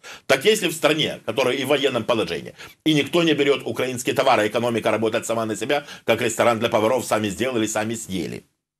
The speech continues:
И все несут деньги в обменный пункт, а там как раз маленькая маржа, которая как бы подстрекает тому: «Не неси деньги на рынок, неси в обменный пункт».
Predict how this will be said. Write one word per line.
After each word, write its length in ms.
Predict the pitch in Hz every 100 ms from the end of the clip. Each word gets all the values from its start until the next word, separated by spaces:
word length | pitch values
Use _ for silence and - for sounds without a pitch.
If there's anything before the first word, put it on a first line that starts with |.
| _ _ _ _ _ - - - -
И 100 | 165
все 240 | - 196
несут 300 | 190 175 156
деньги 300 | 151 175 151
в 60 | 143
обменный 380 | 123 151 151
пункт, 300 | 131 156 165
а 80 | 131
там 200 | 110 143
как 160 | 131 117
раз 160 | 131
маленькая 460 | 110 135 120 113 120
маржа, 420 | 113 107 135 165 - -
которая 300 | - 113 139
как 160 | 135 135
бы 80 | 120
подстрекает 680 | 156 151 175 165 117 87 85
тому: 200 | 101 95
«Не 180 | 120
неси 220 | 127 120 117
деньги 260 | 117 107
на 140 | 110 135
рынок, 240 | 185 175 - -
неси 320 | - 113 - 143
в 40 |
обменный 360 | 123 117 117 117
пункт». 260 | 73 64